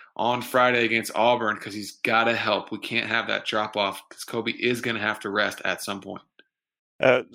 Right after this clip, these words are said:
Speaker 2: speaking of guys that stepped up, um, when they had the opportunity, Kenny Williams certainly had a little hamstring issue, or, or I'm not quite sure what it was, 'cause hamstrings don't just vanish, and he looked like he was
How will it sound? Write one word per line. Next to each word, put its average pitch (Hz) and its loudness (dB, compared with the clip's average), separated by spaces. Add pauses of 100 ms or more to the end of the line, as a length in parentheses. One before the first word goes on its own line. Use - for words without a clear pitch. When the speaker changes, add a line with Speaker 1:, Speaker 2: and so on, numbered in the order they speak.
Speaker 2:
speaking 151 -2
of 110 -2
guys 117 6
that 107 -6
stepped - -2
up, 113 0 (360)
um, 98 -2
when 98 -4
they 95 0
had 107 -2
the 98 2
opportunity, 95 -4
Kenny 117 -8
Williams 101 -4
certainly 104 -4
had 98 -4
a 95 -4
little 95 -2 (380)
hamstring 110 -2
issue, 113 -2
or, 107 0
or 107 -2 (600)
I'm 104 -14
not 135 0
quite 113 -2
sure 117 -4 (100)
what 117 0
it 113 2
was, 104 2
'cause 98 -8
hamstrings 113 -10
don't 113 -12
just 92 -12
vanish, 101 -2
and 92 -12
he 95 -8
looked 107 -6
like 101 -4
he 104 -8
was 92 -10